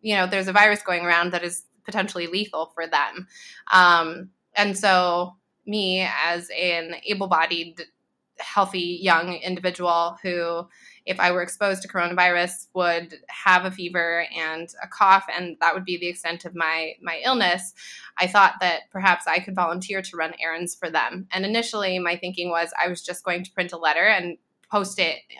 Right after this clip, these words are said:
in my building, um, tape it to everyone's door and offer my services, provide my phone number. But then I thought of all the other elderly folks and immu-, immunocompromised individuals who live in our community, um,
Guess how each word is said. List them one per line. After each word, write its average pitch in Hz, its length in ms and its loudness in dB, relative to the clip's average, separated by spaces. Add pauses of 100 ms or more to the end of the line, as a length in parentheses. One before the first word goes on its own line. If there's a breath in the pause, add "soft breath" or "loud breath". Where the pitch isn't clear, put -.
in 208 140 -4
my 180 120 2
building, 175 600 -2 (160)
um, 151 420 -8 (600)
tape 214 180 -2
it - 80 -10
to 208 100 0
everyone's 185 460 -2
door 175 220 0
and 175 200 0
offer 180 260 4
my 180 120 -2
services, 175 520 -6
provide 165 380 2
my 175 200 -2
phone 170 160 -4
number. 165 440 0 (340 loud breath)
But 208 100 -6
then 226 80 6
I 240 140 6
thought 214 220 6
of 190 200 4
all 190 140 4
the 185 200 -6
other 214 360 4
elderly 175 380 -2
folks 165 580 -4
and 165 360 -2 (720)
immu-, 190 360 -2
immunocompromised 180 1040 -2
individuals 170 600 -4
who 180 120 -10
live 208 180 0
in 190 60 -2
our 160 100 -2
community, 170 640 -6 (420 loud breath)
um, 160 360 2